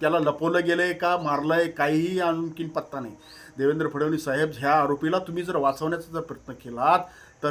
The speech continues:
ही सामान्य जनता रस्त्यावर उतरल्याशिवाय राहणार नाही. आणि संतोष देशमुख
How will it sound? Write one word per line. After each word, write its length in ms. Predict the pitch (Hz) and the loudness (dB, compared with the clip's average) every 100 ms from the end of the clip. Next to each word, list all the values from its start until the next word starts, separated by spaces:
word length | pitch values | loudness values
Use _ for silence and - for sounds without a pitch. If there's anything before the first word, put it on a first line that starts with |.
| 147 | -4
ही 80 | 147 | -8
सामान्य 420 | 143 135 147 151 | -6 -4 -2 -2
जनता 340 | 135 131 120 135 | -2 -6 -6 -6
रस्त्यावर 480 | 127 - 135 131 131 | -8 -12 -8 -6 -6
उतरल्याशिवाय 600 | 120 123 127 117 123 113 | -10 -12 -12 -10 -10 -8
राहणार 260 | 117 147 | -6 -2
नाही. 200 | 156 165 | 0 0
आणि 160 | 165 143 | 0 0
संतोष 340 | 143 147 170 | -2 0 0
देशमुख 340 | 151 151 185 | 0 -2 -2